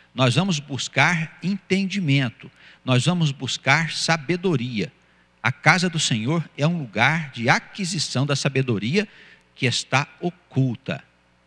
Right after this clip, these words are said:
Não é lugar de nós adquirirmos sabedoria para as coisas da vida temporal. Guardar os mandamentos. Isso só é possível se nós estivermos conectados com Jesus.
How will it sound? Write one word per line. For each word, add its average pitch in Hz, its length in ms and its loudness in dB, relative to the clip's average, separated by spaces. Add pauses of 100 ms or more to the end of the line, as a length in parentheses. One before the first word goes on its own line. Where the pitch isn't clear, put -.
(300)
Não 120 140 0
é 160 80 4
lugar 143 440 0
de 151 100 -6
nós 131 240 0
adquirirmos 123 560 -2
sabedoria 120 640 -2
para 139 280 2
as - 160 -8
coisas 117 460 -4 (340)
da 117 140 4
vida 110 260 -4
temporal. 107 680 -6 (1500)
Guardar 175 1080 2
os 202 200 -4
mandamentos. 175 1300 -2 (600)
Isso 208 260 0
só 185 180 -2
é 185 80 0
possível 190 720 -4
se - 160 -2
nós 156 260 2
estivermos 147 720 -2 (440)
conectados 160 880 0
com 151 160 0
Jesus. 107 680 0